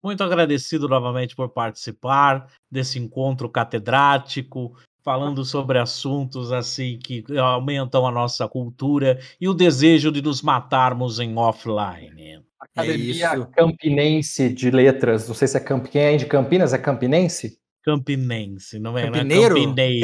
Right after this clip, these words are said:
Speaker 3: Campineiro. É campine-, é campinense, certo?
Speaker 1: Campineiro, não é?
Speaker 3: É campineiro,
Speaker 1: É o
Speaker 3: campineiro.
Speaker 1: campineiro.
Speaker 2: Academia Campineira de Letras.
Speaker 1: Isso.
Speaker 3: Você viu que bonito?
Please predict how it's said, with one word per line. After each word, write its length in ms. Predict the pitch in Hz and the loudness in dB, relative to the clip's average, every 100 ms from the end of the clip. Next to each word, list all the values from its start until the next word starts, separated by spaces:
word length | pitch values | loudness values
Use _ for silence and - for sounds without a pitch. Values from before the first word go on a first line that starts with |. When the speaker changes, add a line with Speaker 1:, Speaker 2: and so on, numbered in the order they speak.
| 160 | 0
Speaker 3:
Campineiro. 680 | 185 175 160 147 139 123 | 0 0 0 0 0 -2
É 40 | 120 | -4
campine-, 460 | 127 202 214 - - | -2 -2 -2 -8 -10
é 100 | 139 | -4
campinense, 560 | 180 151 135 226 262 - | -2 0 2 2 0 2
certo? 400 | 143 240 277 131 | 4 4 2 -4
Speaker 1:
Campineiro, 920 | 123 117 123 117 120 131 147 113 101 | -4 -8 -8 -4 -2 -2 -4 -6 -8
não 160 | 104 123 | -6 -6
é? 240 | 127 92 - _ _ _ | -6 -8 -18 _ _ _
Speaker 3:
É 40 | - | -10
campineiro, 640 | 127 160 226 202 165 147 | -4 0 2 4 4 2
Speaker 1:
É 20 | |
o 20 | 120 | 0
Speaker 3:
campineiro. 540 | 120 107 107 143 143 | -2 -2 -2 0 -2
Speaker 1:
campineiro. 800 | 127 160 139 120 117 110 107 98 | 0 -2 -2 -2 -2 -4 -6 -10
Speaker 2:
Academia 320 | 90 147 175 160 | -12 -12 -12 -8
Campineira 920 | 170 156 156 131 123 147 147 131 117 | -6 -4 -2 0 4 2 2 -2 -4
de 140 | 110 | 2
Letras. 540 | 120 120 123 110 107 101 | 6 6 4 0 -6 -8
Speaker 1:
Isso. 40 | - | -16
Speaker 3:
Você 240 | - 143 117 | -8 -6 -4
viu 260 | 120 131 | -4 -6
que 120 | 92 | -8
bonito? 600 | 117 120 127 139 131 - | -10 -6 -2 -2 -4 -16